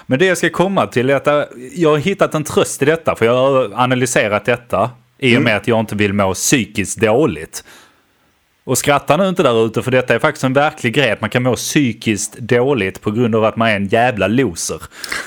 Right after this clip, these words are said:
Speaker 1: Ehm, som många kanske gör. Och då är det första kontoret jag var på. Jag, jag tänker inte nämna någon namn eller vem jag var på. Eh,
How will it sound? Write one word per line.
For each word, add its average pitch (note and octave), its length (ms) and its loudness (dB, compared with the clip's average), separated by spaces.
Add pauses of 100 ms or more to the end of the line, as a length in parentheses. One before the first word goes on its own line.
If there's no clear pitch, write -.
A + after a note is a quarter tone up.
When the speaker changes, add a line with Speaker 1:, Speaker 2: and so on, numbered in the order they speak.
(460)
Speaker 1:
Ehm, G#2 480 0 (240)
som D3 220 0
många C#3 220 0
kanske G#2 240 0
gör. F2+ 140 -2 (1080)
Och D#3 100 2
då G3 100 4
är A3+ 60 2
det G3+ 180 0 (280)
första G3 480 0
kontoret A2 540 2
jag G2 160 2
var F2 140 -2
på. A2 120 -4
Jag, B2+ 100 2 (140)
jag E3+ 80 0
tänker F3 120 2
inte D3 120 -2
nämna B2 240 2
någon A2 180 0
namn F#2+ 240 2
eller F#2+ 140 2
vem G2 200 0
jag F#2 100 0
var F#2 160 0
på. A#2 140 0 (540)
Eh, C3+ 480 2